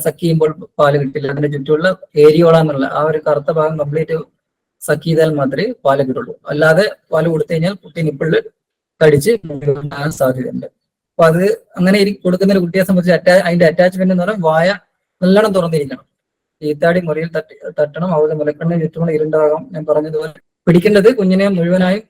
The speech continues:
താങ്ങി പിടിക്കണം. അതുപോലെ തന്നെ അമ്മയുടെ കുഞ്ഞും, ആ, തൊട്ട് തൊട്ടിയിരിക്കണം. തല, കഴുത്ത്, ഉടൽ എന്നിവ നേർരേഖയിലായിരിക്കണം. അമ്മയും കുഞ്ഞും മുഖത്തോട് മുഖം നോക്കണം. ഓക്കെ, കുറച്ച്, ആ, പിടിക്കുന്ന രീതികൾ ഇവിടെ കൊടുത്തിട്ടുണ്ട്.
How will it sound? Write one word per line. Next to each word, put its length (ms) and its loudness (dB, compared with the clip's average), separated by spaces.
താങ്ങി 260 0
പിടിക്കണം. 380 -4
അതുപോലെ 300 -2
തന്നെ 160 -4
അമ്മയുടെ 340 0
കുഞ്ഞും, 320 -2
ആ, 200 0
തൊട്ട് 260 -4
തൊട്ടിയിരിക്കണം. 460 -4
തല, 120 2
കഴുത്ത്, 280 -2
ഉടൽ 160 -2
എന്നിവ 200 -2
നേർരേഖയിലായിരിക്കണം. 800 0
അമ്മയും 260 0
കുഞ്ഞും 260 0
മുഖത്തോട് 400 0
മുഖം 220 0
നോക്കണം. 320 -4
ഓക്കെ, 200 -14
കുറച്ച്, 320 2
ആ, 180 0
പിടിക്കുന്ന 360 0
രീതികൾ 440 -2
ഇവിടെ 320 -10
കൊടുത്തിട്ടുണ്ട്. 300 -4